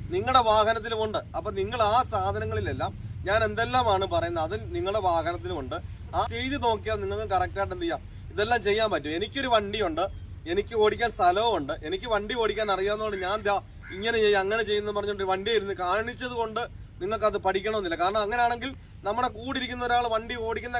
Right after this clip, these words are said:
കണ്ട് നമുക്ക് വേണേൽ പഠിക്കാം. അപ്പൊ ഞാൻ അങ്ങനെ ചെയ്യാത്തതിന്റെ കാര്യം, നമ്മുടെ വാഹനത്തിലും ഇന്ന ഇന്ന സാധനങ്ങളുണ്ട്, നിങ്ങളുടെ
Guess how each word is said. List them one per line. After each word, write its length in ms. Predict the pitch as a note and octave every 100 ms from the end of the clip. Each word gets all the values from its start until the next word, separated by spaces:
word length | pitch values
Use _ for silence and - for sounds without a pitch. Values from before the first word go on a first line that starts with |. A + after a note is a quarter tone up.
| A3
കണ്ട് 160 | A#3 A3+
നമുക്ക് 180 | A3 A#3
വേണേൽ 160 | A3+ A3+
പഠിക്കാം. 320 | G#3 G3+ D3 - - - -
അപ്പൊ 120 | E3+ G#3
ഞാൻ 120 | G#3+ B3
അങ്ങനെ 180 | B3 A#3+ G#3
ചെയ്യാത്തതിന്റെ 460 | G#3+ A#3+ B3+ A#3+ F#3+
കാര്യം, 320 | E3+ C#3+ G#3 - - - -
നമ്മുടെ 360 | E3 G3 A#3+ C4 A#3+
വാഹനത്തിലും 640 | G3+ G#3 G3 G#3+ G#3+ A3+ G#3
ഇന്ന 120 | G3 G#3+
ഇന്ന 120 | A3+ F#3+
സാധനങ്ങളുണ്ട്, 580 | F3 F#3+ G#3 G3+ F3+ F3
നിങ്ങളുടെ 220 | F3+ G#3+